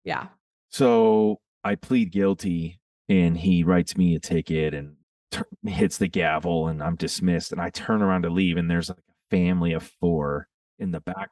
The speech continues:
Speaker 2: row of the courtroom with, like, little kids, and they're, like, pointing, and they're like, "Hi, we love you. We love your music." And I had just pled guilty <laughs> as, like, a,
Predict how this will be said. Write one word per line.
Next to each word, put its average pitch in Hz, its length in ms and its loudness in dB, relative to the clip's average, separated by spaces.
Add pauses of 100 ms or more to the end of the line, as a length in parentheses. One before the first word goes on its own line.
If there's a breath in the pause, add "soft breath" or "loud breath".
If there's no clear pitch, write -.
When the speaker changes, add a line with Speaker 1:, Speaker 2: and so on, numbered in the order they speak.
Speaker 2:
row 95 180 0
of 82 60 -8
the 90 80 -6
courtroom 90 500 -4
with, 82 120 -10
like, 85 140 -12
little 92 260 0
kids, 85 400 -6
and 87 120 -8
they're, 85 140 -6
like, 85 180 -8 (240)
pointing, 107 220 -8
and 95 80 -2
they're 92 60 -2
like, 87 200 -8 (460 loud breath)
"Hi, 262 380 -2
we 254 140 6
love 247 320 4
you. 254 280 6
We 277 100 4 (120)
love 370 160 0
your 294 160 2
music." 294 460 -4
And - 100 0
I 180 120 4
had 170 100 0
just 180 260 -2 (120)
pled 170 260 0
guilty 131 580 0
<laughs> 151 60 0
as, - 200 -2
like, - 460 -2
a, - 120 -2